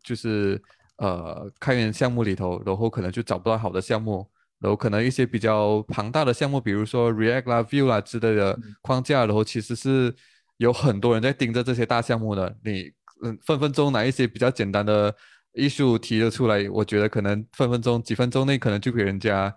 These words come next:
Speaker 2: 嗯。
Speaker 1: 呃，解决了，然后就提了单子，
Speaker 2: <laughs>
Speaker 1: 然后可能同一个，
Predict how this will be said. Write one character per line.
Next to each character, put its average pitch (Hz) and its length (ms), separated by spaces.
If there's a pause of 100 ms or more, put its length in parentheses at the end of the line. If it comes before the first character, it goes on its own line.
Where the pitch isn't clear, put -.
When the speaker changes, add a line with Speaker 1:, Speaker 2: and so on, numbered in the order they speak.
(280)
Speaker 2:
嗯。 131 100
Speaker 1:
呃， 98 160
解 101 180
决 104 180
了， 104 180
然 98 120
后 110 240
就 139 140
提 131 180
了 110 100
单 113 220
子， 110 120
Speaker 2:
<laughs> 98 40
Speaker 1:
然 98 100
后 107 220 (240)
可 120 80
能 135 100 (140)
同 135 220
一 - 20
个， 151 320